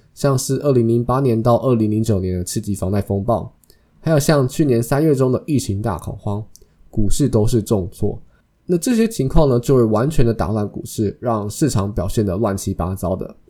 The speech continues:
而且动能投资法呢，在二零零九年的三个月期间，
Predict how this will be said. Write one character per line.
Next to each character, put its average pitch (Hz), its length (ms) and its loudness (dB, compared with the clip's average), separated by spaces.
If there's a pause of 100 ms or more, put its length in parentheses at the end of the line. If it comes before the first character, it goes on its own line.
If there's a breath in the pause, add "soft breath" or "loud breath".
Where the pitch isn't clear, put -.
(400 soft breath)
而 143 80 -2
且 185 120 8
动 170 200 2
能 131 100 0
投 113 180 2
资 139 200 -2
法 127 180 0
呢， 98 220 -4
在 107 380 -4
二 156 140 2
零 123 140 4
零 127 120 0
九 120 200 0
年 98 120 0
的 95 120 -2
三 135 240 0
个 131 60 2
月 123 120 4
期 107 160 -2
间， 98 300 -2